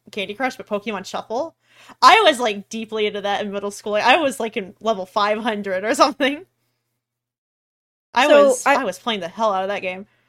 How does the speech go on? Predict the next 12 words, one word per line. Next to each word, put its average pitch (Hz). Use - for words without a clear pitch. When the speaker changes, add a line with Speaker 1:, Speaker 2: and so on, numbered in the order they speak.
Speaker 2:
This 349
is 494
not 339
technically 202
a 180
game, 185
but 214
I 240
think, 254
I 240
think 233
my 190